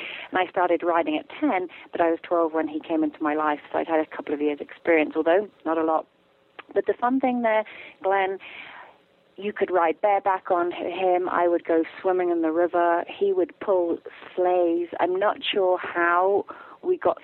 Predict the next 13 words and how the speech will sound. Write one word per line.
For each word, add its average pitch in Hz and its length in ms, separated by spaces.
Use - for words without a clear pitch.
through 175 140
that 180 200
without 170 360
ever 165 180
having 165 280
a 156 80
wreck, 156 400
because 160 340
it - 140
was 165 180
just 165 260
something 165 420
that 151 160